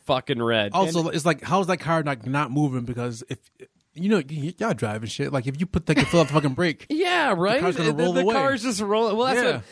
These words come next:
Speaker 1: it rolled to
Speaker 3: Yeah.
Speaker 1: a point where it leveled out and just stopped or ran out of gas.
Speaker 2: Was there some asshole
Speaker 3: Yeah.
Speaker 2: who just, like, put the, who, like, parked at the red light and put the car in park?
Speaker 3: There
Speaker 1: Yeah.
Speaker 3: is
Speaker 2: What the
Speaker 3: no
Speaker 2: fuck?
Speaker 3: way everyone put their car in neutral
Speaker 2: That's
Speaker 3: or
Speaker 2: what I'm
Speaker 3: park
Speaker 2: saying, yeah.
Speaker 3: before they evaporated
Speaker 2: There's no
Speaker 3: into
Speaker 2: way.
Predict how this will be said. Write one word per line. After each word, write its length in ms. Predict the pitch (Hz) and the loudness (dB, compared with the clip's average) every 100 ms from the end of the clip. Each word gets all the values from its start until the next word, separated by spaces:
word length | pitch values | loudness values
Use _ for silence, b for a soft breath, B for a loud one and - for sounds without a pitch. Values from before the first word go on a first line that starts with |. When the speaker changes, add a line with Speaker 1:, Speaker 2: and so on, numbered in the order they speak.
| B | B
Speaker 1:
it 80 | 190 | -2
rolled 300 | 196 240 240 | 0 0 0
to 100 | 247 | 0
Speaker 3:
Yeah. 60 | 226 | 0
Speaker 1:
a 60 | |
point 320 | - 220 214 | 0 0 2
where 180 | 175 185 | 2 2
it 80 | 156 | 2
leveled 380 | 165 170 170 156 | 0 0 0 0
out 160 | 151 139 | 0 0
and 100 | 127 | -2
just 180 | 135 - | -4 -2
stopped 360 | 139 131 151 | 0 0 2
or 160 | 151 135 | 0 2
ran 220 | 135 135 | 2 2
out 160 | 135 131 | 0 0
of 100 | 117 | 2
gas. 200 | 120 135 | 2 2
Speaker 2:
Was 80 | 180 | 2
there 80 | - | 0
some 220 | 220 208 | -2 0
asshole 320 | 208 180 202 | 0 2 2
Speaker 3:
Yeah. 40 | 190 | 2
Speaker 2:
who 100 | 208 | 0
just, 160 | 185 | 0
like, 280 | 180 160 113 | 0 -2 -2
put 160 | 202 - | -2 -2
the, 80 | 170 | -4
who, 340 | 135 131 165 | -6 -4 -2
like, 180 | 165 - | -2 -2
parked 200 | 190 165 | -6 -2
at 40 | |
the 80 | 160 | -2
red 160 | 156 160 | 0 0
light 180 | 165 | 0
and 80 | 127 | -2
put 140 | 139 160 | -4 -4
the 60 | |
car 220 | - 165 156 | 0 0 0
in 100 | 113 | 2
park? 260 | 160 214 - _ - - | 2 2 -4 _ -16 0
Speaker 3:
There 100 | 143 | 2
Speaker 1:
Yeah. 120 | 131 | 4
Speaker 3:
is 60 | 156 | 2
Speaker 2:
What 60 | 156 | 2
the 40 | |
Speaker 3:
no 80 | 180 | 4
Speaker 2:
fuck? 80 | 190 | 4
Speaker 3:
way 220 | 196 170 | 2 2
everyone 500 | 151 151 160 156 147 | 2 2 2 0 -2
put 200 | 156 147 | -4 -4
their 100 | 143 | -4
car 320 | 143 139 139 | -2 0 0
in 240 | 131 135 | -4 -6
neutral 320 | 135 139 143 147 | -6 -6 -2 0
Speaker 2:
That's 120 | 190 | 2
Speaker 3:
or 40 | |
Speaker 2:
what 40 | 190 | 2
I'm 40 | |
Speaker 3:
park 220 | 139 254 | 2 2
Speaker 2:
saying, 180 | 226 139 | 2 2
yeah. 220 | 175 240 | 0 0
Speaker 3:
before 280 | 156 156 165 | 2 4 2
they 160 | 156 151 | 2 2
evaporated 500 | 131 139 139 139 135 | 2 -2 -2 -4 -2
Speaker 2:
There's 80 | 160 | -2
no 100 | - | 0
Speaker 3:
into 60 | 170 | 0
Speaker 2:
way. 100 | 135 | -2